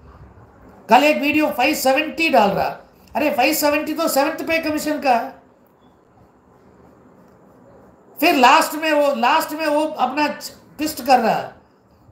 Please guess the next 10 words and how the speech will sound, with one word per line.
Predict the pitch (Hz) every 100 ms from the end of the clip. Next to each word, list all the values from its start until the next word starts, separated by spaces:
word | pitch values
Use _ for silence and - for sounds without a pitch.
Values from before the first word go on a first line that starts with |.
| -
कि | 294
डीआर | 208 254 277 277
के | 269
साथ | 240 254 254
इतना | 214 240 247
है, | 214 247 214 - - - -
इसके | 240 - 285
साथ | - 240 247 196
इतना | 196 214
है, | 202 151 160 113